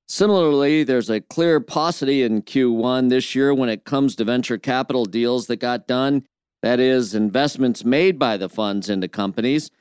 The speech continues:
In Q one of this year, deal value fell by more than sixty percent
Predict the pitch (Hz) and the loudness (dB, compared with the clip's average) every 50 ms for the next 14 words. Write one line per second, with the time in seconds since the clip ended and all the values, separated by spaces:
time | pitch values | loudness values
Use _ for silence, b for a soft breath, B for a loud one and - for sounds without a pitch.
0 | _ _ _ _ - - 92 92 87 - - 135 127 113 110 117 120 123 123 113 | _ _ _ _ -8 -4 -4 -4 -4 -4 -2 0 0 2 2 0 0 0 -2 -2
1 | 95 95 117 120 113 - - 131 131 135 143 147 143 107 - - 127 135 139 139 | -2 -2 -2 -2 -2 -2 -2 0 0 2 2 0 0 -2 -4 -2 0 0 0 0
2 | 117 107 - 131 143 143 147 135 131 117 - - - 139 156 170 170 156 143 143 | 0 0 0 0 0 2 2 2 0 -2 -4 -4 -2 0 0 2 2 2 2 2
3 | 143 131 127 - - 113 104 104 107 113 113 113 113 104 98 95 - - - 160 | 0 -2 -2 -4 -2 -2 0 0 0 0 0 0 0 0 -2 -4 -6 -6 -2 -2
4 | 175 170 - - - 156 151 147 - 131 120 - - - 170 180 190 160 113 - | -2 -2 -4 -2 0 0 0 0 -2 -6 -6 -4 -4 -2 0 0 0 0 -2 -4
5 | - | -8